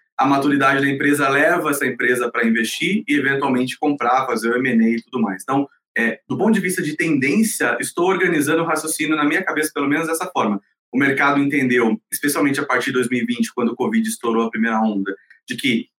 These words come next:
inovação é competência da empresa e parece para o mercado que esse guarda-chuva de Open Innovation é a primeira, talvez a, a mais embrionária das iniciativas pra começar a se relacionar com, com o mundo exterior,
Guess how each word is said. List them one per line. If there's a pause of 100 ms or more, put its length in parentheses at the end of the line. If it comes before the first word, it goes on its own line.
inovação
é
competência
da
empresa
e
parece
para
o
mercado
que (140)
esse
guarda-chuva
de
Open
Innovation (220)
é
a
primeira,
talvez
a,
a
mais
embrionária
das
iniciativas
pra
começar
a
se
relacionar
com,
com
o
mundo
exterior,